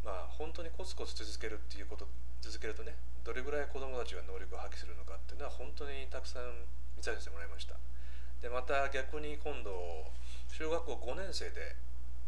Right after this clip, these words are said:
小学校一年生レベルのことから始めていかなければいけないとか、小学校六年生だけど小学校二年生のことからちょっと始めていかなければいけないっていうぐらい、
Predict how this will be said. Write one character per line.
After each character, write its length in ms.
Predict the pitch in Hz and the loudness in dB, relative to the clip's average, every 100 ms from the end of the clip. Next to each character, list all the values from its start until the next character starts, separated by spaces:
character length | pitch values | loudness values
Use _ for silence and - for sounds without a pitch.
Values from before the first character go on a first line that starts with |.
| - - - | 0 0 0
小 160 | 127 | 0
学 140 | 117 - | 0 0
校 120 | 95 | 0
一 200 | - 127 | 0 0
年 160 | 127 123 | 0 0
生 140 | 127 | 0
レ 100 | 120 | 0
ベ 80 | 117 | 0
ル 120 | 113 | 0
の 100 | - | 0
こ 100 | - | 0
と 120 | - | 0
か 120 | - | 0
ら 80 | 123 | 0
始 200 | 98 87 | 0 0
め 100 | 92 | 0
て 100 | - | 0
い 20 | |
か 80 | 95 | 0
な 100 | 101 | 0
け 100 | 101 | 0
れ 60 | 135 | 0
ば 80 | 139 | 0
い 100 | - | 0
け 100 | - | 0
な 120 | - | 0
い 60 | - | 0
と 80 | - | 0
か、 100 | - - - | 0 0 0
小 160 | - 127 | 0 0
学 160 | 127 | 0
校 120 | 110 | 0
六 280 | 101 104 165 | 0 0 0
年 140 | 185 208 | 0 0
生 140 | 139 | 0
だ 100 | 101 | 0
け 80 | 90 | 0
ど 240 | 92 92 - | 0 0 0
小 200 | - 120 | 0 0
学 140 | 110 104 | 0 0
校 140 | 107 - | 0 0
二 80 | 113 | 0
年 160 | 113 131 | 0 0
生 140 | - | 0
の 100 | - | 0
こ 80 | - | 0
と 100 | - | 0
か 100 | 92 | 0
ら 60 | 87 | 0
ち 80 | |
ょ 60 | - | 0
っ 20 | |
と 80 | 90 | 0
始 160 | - - | 0 0
め 120 | 92 - - - | 0 0 0 0
て 80 | 92 | 0
い 60 | 92 | 0
か 100 | 101 | 0
な 100 | 98 | 0
け 80 | |
れ 60 | 92 | 0
ば 60 | 87 | 0
い 40 | - | 0
け 100 | 104 | 0
な 80 | |
い 60 | 113 | 0
っ 40 | - - | 0 0
て 60 | |
い 100 | 95 | 0
う 60 | 101 | 0
ぐ 80 | 110 | 0
ら 100 | 110 | 0
い、 220 | 127 139 | 0 0